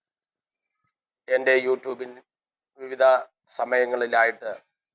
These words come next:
ദൈവത്തിൻ്റെ മാറ്റമില്ലാത്ത തിരുവചനം പ്രസ്താവിച്ചു കൊണ്ടിരിക്കുകയായിരുന്നു. വീണ്ടും വിശുദ്ധ വേദപുസ്തകം സംബന്ധിച്ച് ചില ചിന്തകൾ നിങ്ങളുമായി കർത്താവിൻ്റെ നാമത്തിൽ ഷെയർ ചെയ്യുവാൻ ഞാൻ താല്പര്യപ്പെടുകയാണ്.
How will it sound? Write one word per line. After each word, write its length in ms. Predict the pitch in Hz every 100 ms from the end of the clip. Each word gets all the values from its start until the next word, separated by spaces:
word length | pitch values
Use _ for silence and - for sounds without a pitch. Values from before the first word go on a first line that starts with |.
| _ _ _ _ _ -
ദൈവത്തിൻ്റെ 400 | 135 143 143 139
മാറ്റമില്ലാത്ത 800 | 135 131 147 135 131 127 127 131
തിരുവചനം 600 | 123 120 123 117 120 117 _ _ _ -
പ്രസ്താവിച്ചു 540 | 123 131 120 120 -
കൊണ്ടിരിക്കുകയായിരുന്നു. 840 | 117 113 110 110 113 107 104 110 - _ _ _ _ _ _ _ -
വീണ്ടും 480 | 143 139 120 - _ _ _ _ _ _ -
വിശുദ്ധ 260 | - 143
വേദപുസ്തകം 720 | 147 139 139 147 143 - 139 139
സംബന്ധിച്ച് 580 | 135 123 123 127 139 117
ചില 160 | 123
ചിന്തകൾ 540 | 120 127 123 120 113 - _ _ _ _ _ _
നിങ്ങളുമായി 480 | 123 127 127 120 120
കർത്താവിൻ്റെ 560 | 120 120 120 120 120 120
നാമത്തിൽ 540 | 113 113 113 113 113 _ _ _ _ -
ഷെയർ 340 | - 120 120
ചെയ്യുവാൻ 300 | 123 120 113
ഞാൻ 180 | 113 113 110 -
താല്പര്യപ്പെടുകയാണ്. 880 | 110 117 123 104 113 110 104 95